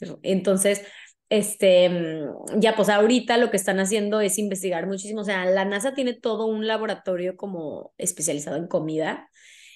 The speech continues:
Em, en, en teoría, durante un tiempo, como que cada astronauta tenía como su nutriólogo, que, tipo, le planeaba su plan y le mandaban la comida específicamente a él y tal, pero como que ahorita ya hay como mucha movedera de gente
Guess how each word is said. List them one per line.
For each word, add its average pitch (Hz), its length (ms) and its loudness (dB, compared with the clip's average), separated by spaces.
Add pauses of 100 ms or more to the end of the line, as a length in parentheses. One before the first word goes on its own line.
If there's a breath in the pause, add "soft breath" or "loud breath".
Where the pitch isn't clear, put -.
(140 loud breath)
Em, 170 600 2 (920)
en, 233 300 2
en 240 180 4
teoría, 277 280 8
durante 349 360 2
un 247 140 4
tiempo, 247 280 4
como 247 200 0
que 170 440 0
cada 208 240 0
astronauta 214 600 -4
tenía 175 340 -6
como 190 180 -4
su 190 140 -8
nutriólogo, 214 920 2
que, 196 140 -4
tipo, 175 240 -6
le 170 140 -2
planeaba 170 460 -8
su 190 200 -10
plan 208 440 2
y 202 60 0
le 185 120 2
mandaban 165 320 -4
la 190 140 -6
comida 175 260 -4
específicamente 175 800 -6
a 175 120 0
él 196 200 2
y 190 80 -2
tal, 185 160 -2
pero 185 180 -2
como 196 180 -4
que 208 80 0
ahorita 202 300 0
ya 220 580 -2
hay 180 340 -4
como 190 200 -8
mucha 175 280 -6
movedera 170 420 0
de 180 100 0
gente 175 320 -6